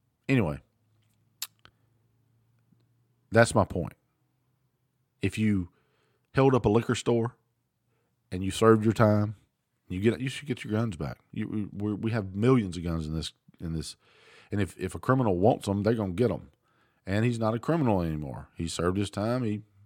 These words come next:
blah, blah, blah. Nobody died. You get what I'm saying. White collar crime, you know, you laundered five hundred million dollars, and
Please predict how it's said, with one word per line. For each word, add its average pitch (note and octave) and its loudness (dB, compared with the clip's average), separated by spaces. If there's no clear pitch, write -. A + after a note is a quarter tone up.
blah, D#2+ -4
blah, F#2 0
blah. F#2 -2
Nobody F#2 2
died. A2 4
You G#2+ -8
get B2+ 4
what A2+ 4
I'm G2+ 0
saying. G2 0
White G#2 2
collar A2+ 4
crime, A#2 0
you B2 -2
know, F2+ 2
you F#2 0
laundered F#2+ 0
five F#2 4
hundred G#2 2
million G2+ 4
dollars, G2+ 6
and E2+ -6